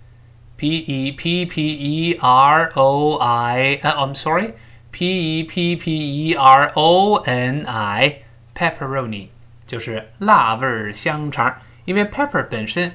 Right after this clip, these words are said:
就是胡椒、辣椒的意思，这个后面的 roni 特别像中文中肉泥，对吧？香肠嘛，把肉捣碎了嘛，做成香肠。Pepper，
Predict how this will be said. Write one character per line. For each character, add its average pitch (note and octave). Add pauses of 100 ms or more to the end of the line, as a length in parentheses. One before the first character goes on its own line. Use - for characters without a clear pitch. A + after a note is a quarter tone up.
就 B2+
是 A2+
胡 B2
椒、 C3
辣 A#2
椒 A2+
的 A2
意 G#2
思， - (360)
这 G3+
个 G3
后 B3
面 G#3
的 F#3+
roni E3+
特 -
别 D#3+
像 C#3
中 F3+
文 C#3
中 D3
肉 F3
泥， C3
对 -
吧？ B2+ (200)
香 C#4
肠 G3
嘛， A3
把 F3
肉 A3+
捣 C3+
碎 B3
了 F3+
嘛， D#3
做 D#3+
成 D#3+
香 E3+
肠。 C3 (300)
Pepper， B3